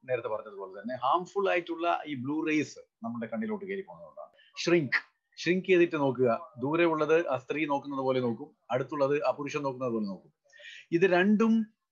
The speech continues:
ചെയ്യേണ്ടി വരുന്ന വ്യക്തികൾ എത്രയും പെട്ടെന്ന് അതിന് പരിഹാരം കണ്ടെത്തണം. കാരണം നിങ്ങൾ എത്ര അധികം കണ്ണിന് ഇങ്ങനെ strain കൊടുക്കുന്നുണ്ടോ,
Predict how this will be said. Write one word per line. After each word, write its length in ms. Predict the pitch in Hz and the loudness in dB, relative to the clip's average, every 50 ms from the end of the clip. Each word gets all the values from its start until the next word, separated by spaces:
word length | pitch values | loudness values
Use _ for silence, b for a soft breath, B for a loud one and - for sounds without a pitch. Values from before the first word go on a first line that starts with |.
| - 170 147 - | -14 -14 -6 -2
ചെയ്യേണ്ടി 400 | - 165 175 185 185 175 160 165 | 0 4 4 4 4 4 2 2
വരുന്ന 400 | 147 147 151 165 170 165 160 151 143 | 4 4 2 2 2 2 0 0 -2
വ്യക്തികൾ 500 | 135 135 - - - 147 123 110 107 104 - _ - | -4 -4 -4 -4 -4 0 2 2 0 0 -6 _ -10
എത്രയും 340 | 127 123 - 165 165 175 170 | -10 -2 0 2 2 2 2
പെട്ടെന്ന് 380 | 160 147 - 160 147 147 147 | 0 -2 -2 -6 -6 -4 -4
അതിന് 260 | 147 127 139 135 139 127 | -4 -2 -2 -4 -2 -2
പരിഹാരം 420 | 127 123 127 120 123 117 110 110 | -2 -2 0 0 0 -2 -2 -4
കണ്ടെത്തണം. 340 | 104 101 104 - 104 110 110 - | -6 -8 -8 -8 -8 -8 -4 -4
കാരണം 300 | 113 - 131 120 123 - | -4 -4 -4 -8 -8 -8
നിങ്ങൾ 200 | 143 151 160 160 | -6 -2 0 0
എത്ര 220 | 160 160 - 196 202 | 0 0 0 2 4
അധികം 420 | 202 196 180 190 180 196 190 180 - | 4 4 4 2 2 0 -2 0 0
കണ്ണിന് 220 | 156 151 160 160 | 0 0 0 -2
ഇങ്ങനെ 220 | 160 156 160 156 160 | -2 -2 -2 -2 -2
strain 280 | 156 - - 160 165 | -4 -4 -4 -4 -4
കൊടുക്കുന്നുണ്ടോ, 480 | 160 156 151 - - 135 131 127 131 | -6 -8 -10 -12 -14 -16 -8 -4 -4